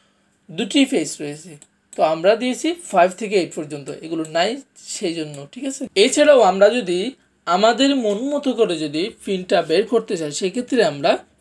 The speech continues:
প্রিন্ট ইউজিং সিস্টেম এটা লেখাটার মধ্যে আমরা যদি ক্লিক করে দিই, সাথে সাথে আমাদের সামনে এরকমটি একটি পেজ চলে আসবে, যেরকম আমরা এর আগে দেখেছিলাম। ওকে, এরপর আমরা এখানে ক্লিক করে আমরা আমাদের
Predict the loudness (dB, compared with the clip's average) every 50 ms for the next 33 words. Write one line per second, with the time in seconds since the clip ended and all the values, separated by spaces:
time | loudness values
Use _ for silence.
0 | 0 2 2 2 2 0 0 2 2 2 2 2 -2 -6 -6 -6 -6 -6 -4 -2
1 | -2 -2 -2 -4 -8 -14 _ _ _ _ -6 -4 -2 -2 0 0 2 0 0 0
2 | 0 0 2 2 2 2 2 0 0 0 0 -4 -6 -6 -8 -8 -10 -12 -10 -10
3 | -10 -10 -6 -2 0 0 0 0 -2 -6 -6 -8 -10 _ _ _ _ -8 -2 -2
4 | 0 0 0 -2 -2 -2 -2 0 -2 -2 -2 -4 -4 -6 -8 -8 -8 -6 -4 -2
5 | -2 -2 -2 -4 -8 -10 -14 -16 -14 -14 -16 -16 _ _ _ _ _ -18 -18 -16
6 | -16 -16 -12 -4 0 0 2 2 0 -2 -2 -2 0 0 -2 -2 -2 -4 -2 -2
7 | -4 -6 -6 -8 -10 -10 -10 -10 -10 -8 -8 -8 -8 -8 -8 -8 -6 -6 -6 -6
8 | -6 -8 -10 -12 -12 -10 -12 -12 -12 -14 -14 -14 -14 -14 -16 _ _ _ _ _
9 | _ -2 -2 -2 0 -2 -2 -2 -2 -2 -2 -2 -4 -4 -4 -8 _ -20 -20 _
10 | _ -16 -10 -8 -6 -6 -6 -6 -6 -8 -8 -8 -8 -8 -6 -4 -4 -4 -6 -6
11 | -8 -10 -12 _ _ -12 -8 -8 -6 -6 -6 -10